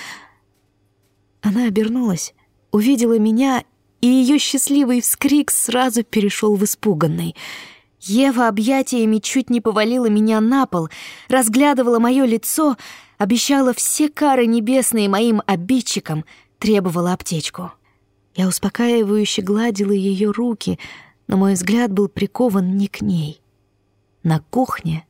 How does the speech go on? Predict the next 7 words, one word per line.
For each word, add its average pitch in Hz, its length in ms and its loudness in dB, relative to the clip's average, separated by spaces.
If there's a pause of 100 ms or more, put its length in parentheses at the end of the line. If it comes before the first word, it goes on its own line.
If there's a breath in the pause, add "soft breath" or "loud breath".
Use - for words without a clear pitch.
расположились 175 960 -2
четверо. - 580 -8 (560)
Ева, 185 560 -2 (540)
Белла, 190 540 0 (400)
Вадик 165 600 -4 (280)
и... 185 260 -6 (1700 soft breath)
Ох, - 280 -4